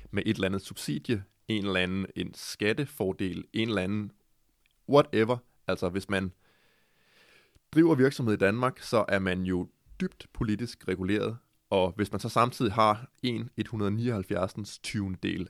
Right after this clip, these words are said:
af stemmerne i Folketinget, så vil man nok stemme på en måde, der gavnede ens egen forretning.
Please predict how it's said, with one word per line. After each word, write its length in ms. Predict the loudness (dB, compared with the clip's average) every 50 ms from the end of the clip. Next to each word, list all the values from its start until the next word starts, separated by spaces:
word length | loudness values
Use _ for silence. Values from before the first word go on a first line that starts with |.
| _ -12
af 80 | -12 -10
stemmerne 360 | -6 -6 -4 -4 -2 -2 -4
i 20 | -4
Folketinget, 580 | -2 -2 -4 -4 -4 -4 -6 -6 -6 -6 -8 -10 _ _ _ _ _ _
så 500 | -20 -18 -12 -8 -6 -2 2 2 4 4 4
vil 160 | 4 2 4
man 120 | 2 2
nok 300 | 2 4 2 2 2 -2
stemme 540 | -12 -14 -10 -4 -2 0 0 0 0 -4 -4
på 100 | -4 -4
en 80 | -2 0
måde, 280 | 2 2 4 4 2
der 60 | 2 -2
gavnede 480 | -2 -4 -4 -2 -2 -4 -4 -4 -4 -4
ens 240 | -6 -6 -6 -6 -8
egen 220 | -8 -8 -8 -8
forretning. 460 | -6 -4 -4 -4 -4 -4 -8 -10 -10